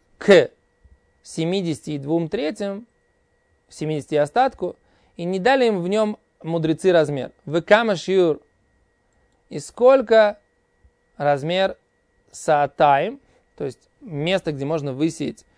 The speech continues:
две сеи, кихоцера мишкан, как двор храма.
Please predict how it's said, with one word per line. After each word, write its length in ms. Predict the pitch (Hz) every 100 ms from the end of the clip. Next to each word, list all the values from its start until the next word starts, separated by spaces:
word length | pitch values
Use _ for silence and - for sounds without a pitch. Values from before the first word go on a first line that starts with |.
| _ -
две 260 | 143 165 156
сеи, 380 | - 135 156
кихоцера 520 | - 180 202 277 233 208
мишкан, 400 | 190 - 143 139
как 240 | 190 190
двор 360 | 151 165 165 - _ _ - - _ _
храма. 440 | - 151 131 233